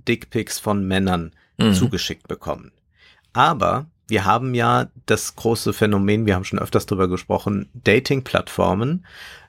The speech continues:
Speaker 1: Apps und wir haben es schon damit zu tun, dass es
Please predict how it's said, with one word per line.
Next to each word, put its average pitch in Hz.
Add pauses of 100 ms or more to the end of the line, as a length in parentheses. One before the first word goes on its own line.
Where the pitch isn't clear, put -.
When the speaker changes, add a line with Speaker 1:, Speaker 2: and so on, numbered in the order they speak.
(220)
Speaker 1:
Apps - (380)
und 113 (320)
wir 107
haben 110 (420)
es -
schon 107
damit 156
zu -
tun, 101
dass 90
es -